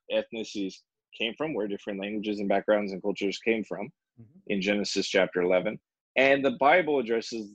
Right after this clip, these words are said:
Speaker 1: the root of all racism, which I, I, I guess I would identify as, like, arrogance and pride.
Speaker 2: Yeah, no,
Speaker 1: I'm,
Speaker 2: I,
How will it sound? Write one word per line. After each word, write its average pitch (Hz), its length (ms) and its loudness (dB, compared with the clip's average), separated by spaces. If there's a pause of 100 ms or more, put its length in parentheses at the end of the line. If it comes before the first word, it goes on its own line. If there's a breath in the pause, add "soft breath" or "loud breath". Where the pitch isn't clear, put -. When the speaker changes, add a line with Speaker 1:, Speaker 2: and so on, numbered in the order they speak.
(120)
Speaker 1:
the 107 100 -2
root 113 540 2
of 98 140 -4
all 107 240 2
racism, 95 840 -4
which 92 340 -2
I, 101 180 2
I, 110 260 4
I 113 60 6
guess 143 180 4
I 143 140 6
would 135 160 2
identify 107 560 -4
as, 101 200 -8
like, 101 280 -10 (220)
arrogance 120 400 -4
and 123 100 -14
pride. - 300 -4 (840)
Speaker 2:
Yeah, 190 200 6 (100)
no, 165 220 8
Speaker 1:
I'm, 156 100 2
Speaker 2:
I, 165 140 6